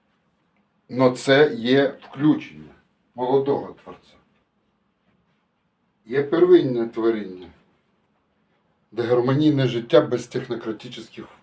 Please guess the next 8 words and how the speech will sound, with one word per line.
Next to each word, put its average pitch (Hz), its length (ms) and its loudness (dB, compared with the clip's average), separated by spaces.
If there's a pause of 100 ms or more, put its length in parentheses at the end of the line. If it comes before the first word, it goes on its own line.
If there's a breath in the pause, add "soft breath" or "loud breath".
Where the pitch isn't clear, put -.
впливів 90 380 -14 (920)
і 117 80 -12
без 110 340 -8
змін 131 520 -4 (1000)
цепочок 113 420 -8
Д 107 140 -12
Н 104 180 -10
К. - 200 -18